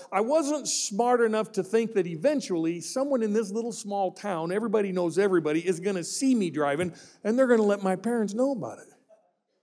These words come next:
So one day, I'm out on my li-, one of my little driving excursions,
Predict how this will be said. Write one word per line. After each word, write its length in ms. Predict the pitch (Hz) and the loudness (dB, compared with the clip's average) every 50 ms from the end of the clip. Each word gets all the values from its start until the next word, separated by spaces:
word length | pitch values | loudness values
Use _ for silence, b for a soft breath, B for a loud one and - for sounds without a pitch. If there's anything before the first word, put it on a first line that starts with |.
| _ _ _ _ _ _ _ | _ _ _ _ _ _ _
So 200 | - - 262 277 | -10 -4 -2 0
one 260 | 269 277 294 302 294 262 | 2 2 2 2 2 2
day, 220 | 220 185 190 226 | 2 2 2 2
I'm 160 | 247 220 196 | 0 0 0
out 160 | 196 196 208 | 0 2 2
on 160 | 202 196 190 185 | 2 2 0 0
my 180 | 185 185 180 | 0 0 2
li-, 400 | 175 175 175 170 185 196 196 185 | 2 0 0 0 -2 -2 -2 0
one 160 | 185 190 196 | 0 -2 0
of 60 | 196 185 | 0 0
my 100 | 185 185 | -2 0
little 260 | 180 185 190 185 175 | 0 0 0 0 -2
driving 520 | 131 147 170 185 196 196 196 185 190 185 | -2 -2 0 0 2 2 0 0 -2 -4
excursions, 960 | 185 175 165 - - - - 226 233 240 226 196 151 147 170 180 202 196 - | -4 -6 -6 -8 -10 -8 -2 0 2 2 2 0 -2 -4 -4 -4 -4 -4 -6